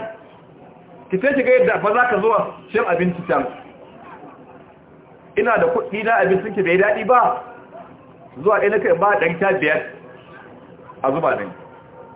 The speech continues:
A sa min abincin ɗari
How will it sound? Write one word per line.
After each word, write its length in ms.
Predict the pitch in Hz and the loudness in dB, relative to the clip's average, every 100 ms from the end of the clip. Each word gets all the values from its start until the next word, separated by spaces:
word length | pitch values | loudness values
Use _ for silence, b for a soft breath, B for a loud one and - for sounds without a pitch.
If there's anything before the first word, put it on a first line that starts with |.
| - - - 1077 - - - - - - - | -20 -20 -18 -18 -18 -20 -20 -20 -20 -12 -4
A 80 | 139 | -2
sa 160 | 202 196 | 0 2
min 320 | 190 196 190 - - - - - - - - - - - - - | 2 -2 -6 -16 -20 -20 -20 -20 -20 -20 -20 -20 -20 -20 -18 -6
abincin 420 | 151 185 190 220 - | 0 2 2 0 0
ɗari 200 | 170 | 2